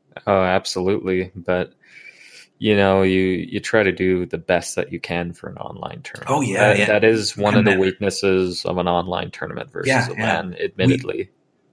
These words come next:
Speaker 2: we've always struggled with this. It's always been a struggle.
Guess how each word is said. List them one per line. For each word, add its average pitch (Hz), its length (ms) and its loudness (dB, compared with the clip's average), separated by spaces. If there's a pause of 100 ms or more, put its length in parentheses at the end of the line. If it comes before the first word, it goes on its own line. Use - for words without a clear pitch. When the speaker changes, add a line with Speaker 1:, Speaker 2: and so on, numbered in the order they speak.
Speaker 2:
we've 120 420 2
always 110 420 2
struggled 101 440 -8
with - 140 -12
this. - 440 -16
It's 104 540 -2
always 117 360 4
been 98 180 -4
a - 40 -8
struggle. - 480 -12